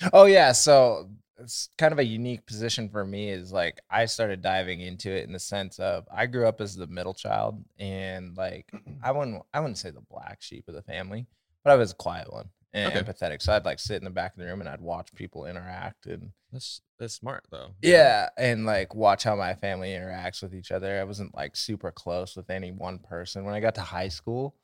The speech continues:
Speaker 2: Mm-hmm.
Speaker 1: I was, like, metalhead, right?
Speaker 2: Okay.
Speaker 1: Like, I, I play guitar.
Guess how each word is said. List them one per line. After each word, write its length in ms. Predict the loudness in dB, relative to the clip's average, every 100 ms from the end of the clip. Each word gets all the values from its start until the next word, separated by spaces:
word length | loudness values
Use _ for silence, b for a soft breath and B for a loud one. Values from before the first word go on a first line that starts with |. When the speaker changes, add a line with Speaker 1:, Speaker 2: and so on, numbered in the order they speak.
| _
Speaker 2:
Mm-hmm. 160 | -12 -12 0
Speaker 1:
I 80 | 0
was, 120 | 2
like, 140 | -2
metalhead, 440 | -4 -6 -4 -6 -6
right? 220 | -4 -6 -8 _ _ -2
Speaker 2:
Okay. 320 | 2 0 4
Speaker 1:
Like, 240 | 4 6
I, 280 | 6 6 4 0
I 140 | -2 0
play 180 | 0 -2
guitar. 420 | -4 -6 -6